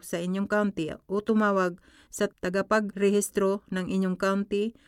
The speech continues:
upang humiling ng kapalit. Paano kung wala ako sa kalahok na county? Kung kayo ay nakatira sa isang county na kasulukuyang hindi kalahok sa batas sa pagpili ng butante, patuloy kayong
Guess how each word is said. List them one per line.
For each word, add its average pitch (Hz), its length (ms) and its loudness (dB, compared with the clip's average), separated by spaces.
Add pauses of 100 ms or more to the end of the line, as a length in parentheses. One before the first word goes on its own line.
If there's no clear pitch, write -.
(140)
upang 202 320 -2
humiling 190 480 2
ng 180 80 -2
kapalit. 165 480 -4 (720)
Paano 233 320 4
kung 233 160 6
wala 208 240 2
ako 202 320 2 (160)
sa - 240 -6
kalahok 190 480 0
na 202 160 -2
county? 190 480 -2 (720)
Kung 226 160 2
kayo 240 240 6
ay 233 80 6
nakatira 214 480 2
sa - 80 -4
isang 190 320 -2
county 185 320 0
na 185 320 -4 (160)
kasulukuyang 208 720 2
hindi 190 240 2
kalahok 190 480 -2
sa 190 160 0
batas 196 400 0
sa 190 80 -2
pagpili 208 400 0
ng 208 160 0
butante, 165 480 -2
patuloy 220 480 0
kayong 214 400 0